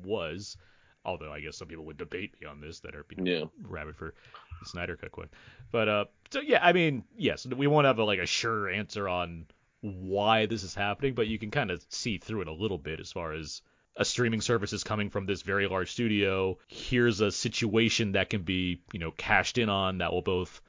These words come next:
Speaker 1: appease a very specific crowd as well as give that streaming service a huge, like,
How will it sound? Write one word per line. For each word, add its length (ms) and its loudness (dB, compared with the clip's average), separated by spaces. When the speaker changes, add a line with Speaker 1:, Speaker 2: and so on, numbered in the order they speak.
Speaker 1:
appease 580 6
a 80 0
very 320 2
specific 480 0
crowd 560 8
as 220 -2
well 200 2
as 140 -4
give 420 -2
that 200 0
streaming 320 -2
service 320 -2
a 100 0
huge, 560 -2
like, 240 -4